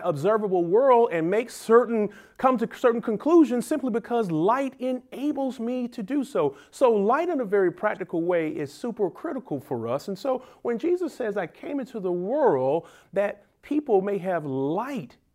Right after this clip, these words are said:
what exactly is he talking about? Is he talking about he just wants to be like a Bic or a, a flashlight? Or is Jesus just wanting to provide some kind of aesthetic compliment?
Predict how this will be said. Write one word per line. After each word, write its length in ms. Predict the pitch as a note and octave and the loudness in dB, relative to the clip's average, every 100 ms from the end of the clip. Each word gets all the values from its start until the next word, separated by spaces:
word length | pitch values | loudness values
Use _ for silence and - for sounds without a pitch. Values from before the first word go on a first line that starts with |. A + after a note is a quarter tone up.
| _ _ _ _ - | _ _ _ _ -10
what 180 | E4+ - C4+ | -10 -8 -10
exactly 460 | G3 F#3+ F#3+ D3 | -8 -6 -4 -4
is 100 | D3 | -4
he 80 | G3+ | -8
talking 400 | G3 D#4 C4 C3 | -8 -10 -8 -10
about? 300 | G#2 G#2 - _ - | -8 -12 -14 _ -10
Is 140 | C3 | -6
he 100 | G3+ | -6
talking 400 | - F3+ F3 F3+ | 0 -2 0 -4
about 260 | D#3 E3 G3 | 0 0 -2
he 100 | E3 | -6
just 200 | D3 C#3+ | -8 -6
wants 180 | D#3+ C#3+ | -6 -6
to 80 | C#3+ | -6
be 160 | C3+ | -4
like 240 | D#3 C3 A2+ | -2 -2 -4
a 60 | |
Bic 440 | G2+ C#3 E3+ G#3 - | -6 -2 -2 -2 -4
or 200 | B2+ A2 | -2 -4
a, 80 | G2 - - | -6 -14 -12
a 80 | - | -12
flashlight? 880 | - A#2+ D3 G3+ - G#3+ A3 C4 - - - | -6 0 2 0 -2 -4 -2 -4 -12 -12 0
Or 220 | C#3+ B2+ | 2 2
is 100 | A2+ | 0
Jesus 280 | E3+ G3 - | -4 -4 -4
just 220 | E3 - | -4 -2
wanting 240 | F3 E3+ | -2 -2
to 220 | D3 C#3 - - - | -2 -2 -4 -12 -4
provide 580 | E3+ A#2+ D3+ F#3 G3+ | -2 2 4 4 0
some 240 | G3+ F#3+ F#3 | -2 -4 -4
kind 280 | - F#3+ F#3 | -4 -2 -2
of 200 | C#3 D3 | -2 -4
aesthetic 560 | B2+ - F#3+ G3+ - | -8 -4 -2 -2 -4
compliment? 500 | - G#3+ A3+ B3+ C#4 | -6 -6 -4 -6 -6